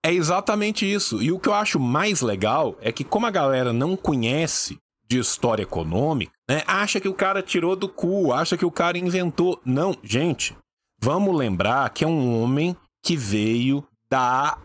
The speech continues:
elite, tá? Da elite nordestina, cujo pai era um assassino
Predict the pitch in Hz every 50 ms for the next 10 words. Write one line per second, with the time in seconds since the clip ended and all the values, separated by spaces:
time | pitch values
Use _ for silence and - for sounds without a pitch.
0 | - _ - 165 175 175 165 156 139 131 127 127 127 123 120 123 123 123 123 123
1 | - - _ _ - - - 160 160 170 175 180 - _ _ _ _ _ _ _
2 | _ _ _ _ _ - - 104 101 101 113 120 - - - - _ _ 135 131
3 | 135 139 143 147 - - - _ - 160 170 175 165 151 135 123 123 123 123 123
4 | 123 127 127 - _ - - - - 165 165 180 196 - - _ _ _ _ _
5 | - 135 143 131 131 110 110 95 - - - - - 98 90 82 82 87 110 131
6 | - - _ _ _ _ _ _ _ _ _ _ _ _ - 196 202 190 190 175
7 | 120 - - - 131 120 120 120 110 - - 123 131 127 123 113 110 120 160 175
8 | - - - 196 160 147 - - - - - 123 123 117 113 117 123 135 151